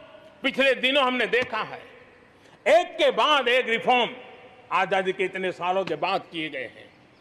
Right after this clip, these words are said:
किसान को तमाम बंधनों से मुक्त करना हो, वो काम हमने कर दिया है।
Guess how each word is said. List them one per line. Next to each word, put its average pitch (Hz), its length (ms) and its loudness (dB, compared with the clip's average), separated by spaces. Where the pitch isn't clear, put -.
किसान 320 460 2
को 320 120 4
तमाम 311 640 2
बंधनों 285 540 2
से 262 180 0
मुक्त 262 460 0
करना 220 300 -2
हो, 135 200 -6
वो 147 80 -4
काम 185 360 -2
हमने 175 220 -2
कर 196 260 -2
दिया 127 260 -14
है। - 240 -20